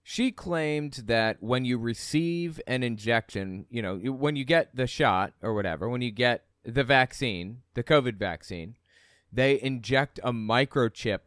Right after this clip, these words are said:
under your skin, which is apparently also a liquid because it goes to your brain, evidently. I mean, according to her,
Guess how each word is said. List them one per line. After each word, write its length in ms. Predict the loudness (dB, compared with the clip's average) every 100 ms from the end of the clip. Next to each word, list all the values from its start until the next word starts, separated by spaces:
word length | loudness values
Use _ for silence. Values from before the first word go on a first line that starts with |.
| -4
under 280 | -4 0 -2
your 220 | 0 -4
skin, 680 | -6 -10 -4 -2 0 -4 -10 _ _ _
which 220 | -2 -2 2
is 140 | 0
apparently 680 | 0 0 0 0 0 -2 0
also 520 | 2 2 2 2 2 0
a 100 | -4
liquid 680 | -2 -2 -2 2 2 0
because 400 | -4 -2 -2 -2
it 180 | -2 -6
goes 440 | 0 2 2 -2 -6
to 140 | -4
your 200 | 0 0
brain, 680 | -2 -4 -4 -4 -6 -8 -10 -16 _ _ _ _ _ _ _ -4
evidently. 840 | -2 0 0 0 0 -2 0 0
I 80 | 0
mean, 120 | 0
according 480 | -2 2 2 2 0
to 140 | 0 2
her, 440 | 2 2 0 -4